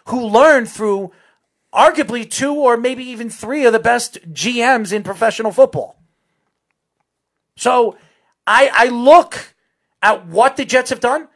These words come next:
They've done the right thing. Now, the question is, are these guys the right players and the right fit and the right structure of this team? McGovern thinks that the Jets are moving in a, in, in a really special way, and he thinks that this team is gonna be a Super Bowl contender.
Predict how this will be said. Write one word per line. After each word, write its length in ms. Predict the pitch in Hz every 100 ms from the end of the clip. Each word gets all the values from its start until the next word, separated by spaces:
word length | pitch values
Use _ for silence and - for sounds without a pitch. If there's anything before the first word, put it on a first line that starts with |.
| _ 233
They've 200 | 277 -
done 180 | 294
the 120 | 294 233
right 400 | 156 202 220 -
thing. 220 | 139 _ _ _
Now, 380 | 170 185 170 - -
the 80 | 170
question 360 | 262 269 240
is, 160 | 208 170 -
are 240 | 185 226 226
these 280 | 220 202
guys 300 | 202 185 180
the 120 | 175 147
right 380 | 135 165 160
players 560 | - 165 214 160 131 - _ -
and 120 | 156
the 60 |
right 260 | 139 156 151
fit 480 | - - 226 - - _ _
and 120 | 170 165
the 60 |
right 280 | 147 160 151
structure 600 | - 220 240 - 147 104 _ -
of 180 | 156 151
this 220 | 135 -
team? 260 | 139 95 _ _ _ 165
McGovern 500 | 160 220 240 247 240
thinks 280 | 240 233
that 160 | 208 180
the 60 | 175
Jets 280 | 208 208
are 60 | 196
moving 360 | 196 208 214 196
in 120 | 170
a, 120 | 147
in, 160 | 165 147
in 140 | 151 143
a 160 | 131 160
really 280 | 190 196
special 480 | 175 - 208 - 190
way, 340 | 180 202 262 - - -
and 120 | 160
he 100 | 208
thinks 260 | 220 208 208
that 140 | 185
this 140 | 202
team 300 | - 214 196
is 80 | 175
gonna 160 | 202 180
be 120 | 175
a 40 |
Super 240 | - 196 165
Bowl 180 | 180 170
contender. 460 | 180 180 208 117